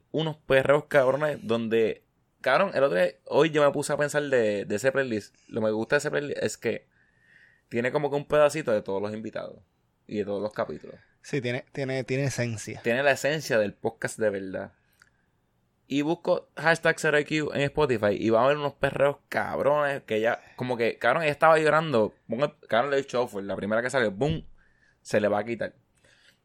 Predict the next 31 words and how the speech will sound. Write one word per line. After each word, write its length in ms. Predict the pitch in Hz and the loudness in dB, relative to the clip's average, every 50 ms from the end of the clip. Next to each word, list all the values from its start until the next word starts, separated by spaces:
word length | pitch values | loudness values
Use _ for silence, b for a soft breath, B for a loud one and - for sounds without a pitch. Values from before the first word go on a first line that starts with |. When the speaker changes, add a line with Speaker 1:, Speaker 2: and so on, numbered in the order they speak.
| _ _ _ _ _ _ | _ _ _ _ _ _
Speaker 1:
Ese, 280 | - 139 135 175 175 - - - | -4 -2 0 0 -2 -4 -4 -4
ese 240 | - 135 - 170 - | -4 -2 -2 -2 0
playlist 400 | 175 170 175 160 147 135 117 113 | 0 0 0 0 -2 -2 0 0
lo 100 | 107 104 | 2 2
va 100 | 107 107 | 2 2
a 20 | |
tran-, 200 | 110 127 131 - - | 2 -2 -4 -4 0
la 120 | 110 110 | 2 4
va 100 | 107 107 | 4 4
a 20 | 113 | 4
transportar 400 | 131 135 - - 131 - 139 131 | 2 -2 -2 -4 -2 0 0 -2
a 40 | |
un 80 | 123 120 | -2 -2
momento 340 | 123 117 123 127 127 - 117 | -4 -4 -6 -6 -4 -2 -2
cuando 200 | 110 104 101 98 | -2 -2 -2 -4
ella 80 | 98 | -2
era 120 | 95 95 104 | -2 -4 -4
feliz, 360 | - - 110 98 95 95 98 | -4 -6 -6 -6 -6 -10 -12
cuando 240 | - 101 101 98 98 | -12 -12 -12 -12 -12
no 100 | 95 95 | -14 -8
tenía 160 | 98 104 104 101 | -6 -6 -4 -4
preocupaciones. 720 | 110 104 101 101 104 101 - 98 92 92 90 90 90 92 | -4 -6 -4 -6 -6 -6 -8 -10 -12 -10 -10 -12 -8 -4
Speaker 2:
Cuando 200 | - 135 123 123 | -4 -2 0 0
la 80 | 120 110 | -2 -2
juventud 320 | 110 117 117 113 - 127 | -4 -6 -8 -8 -8 -10
estaba 240 | 113 - 139 127 131 | -8 -4 -4 -2 -2
en 80 | 131 127 | -2 -4
el, 200 | 127 120 120 - | -4 -6 -6 -8
en 140 | - 139 127 | -10 -10 -8
el 140 | 120 110 - | -8 -10 -10
pico. 520 | - _ - 143 139 - - 113 101 - | -8 _ 0 0 0 0 -4 -8 -10 -10